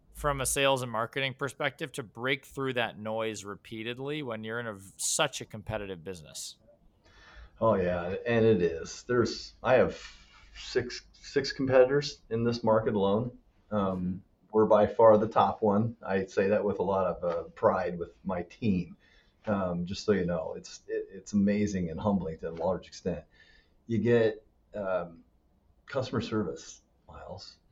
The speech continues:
Speaker 2: is
Speaker 1: Mm-hmm.
Speaker 2: all that matters. I don't even wanna say that. It's my secret sauce, and it's not even secret. Um,
Speaker 1: Mm-hmm.
Speaker 2: we, we thrive on a, every one of my,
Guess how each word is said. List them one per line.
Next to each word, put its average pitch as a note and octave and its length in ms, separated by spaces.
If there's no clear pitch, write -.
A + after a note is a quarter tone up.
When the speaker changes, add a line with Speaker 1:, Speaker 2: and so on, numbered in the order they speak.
Speaker 2:
is F2 160
Speaker 1:
Mm-hmm. G#2+ 100
Speaker 2:
all G2+ 260
that G2+ 160
matters. F2 520
I - 140
don't B2 100
even G2 120
wanna G2+ 200
say - 260
that. - 300
It's - 160
my F#2 100
secret - 420
sauce, - 440
and G2 100
it's G2+ 160
not A2+ 220
even G#2+ 180
secret. D#3 460
Um, F2+ 440
Speaker 1:
Mm-hmm. B2+ 280
Speaker 2:
we, D#3 120
we E3+ 60
thrive C#3 320
on G#2+ 140
a, F2+ 180
every C#3 180
one C3 160
of A#2 60
my, G2 380